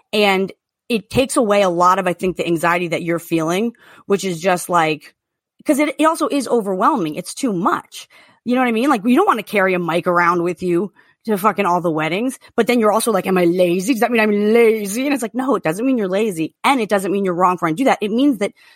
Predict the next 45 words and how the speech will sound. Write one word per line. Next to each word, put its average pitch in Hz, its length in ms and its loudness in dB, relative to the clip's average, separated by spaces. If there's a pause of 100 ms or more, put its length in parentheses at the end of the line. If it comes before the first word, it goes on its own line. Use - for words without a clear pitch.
(220)
there's, 220 160 2
like, 190 220 0
a 180 60 2
wishy-washy 202 800 0
decision 214 640 0 (180)
point 285 300 2
about, 180 380 0 (100)
like, 170 200 0 (360)
when 214 120 2
it 247 60 -2
comes 254 200 0
to 202 100 2
work 185 480 2
or 214 100 4
the 202 100 -2
things 208 260 -2
that 196 80 -2
you're 185 120 0
not 165 360 0
doing 220 280 0
at 247 100 2
home. 269 420 2 (340)
Like, 220 100 4
what 226 220 2
are 339 100 0
the 339 100 -4
things, 254 280 -2
like, 233 120 -2
if 190 120 0
you 254 100 0
could - 160 -2
think 277 160 2
of - 80 -2
things 226 200 0
that 185 200 -2
aren't 202 300 0 (260)
bound 202 380 0
to, 220 240 -2
and 247 100 2
that 311 160 2
actually 277 220 0
will 208 80 0
help 220 180 0
your 190 80 -4
Sagittarius 175 800 -2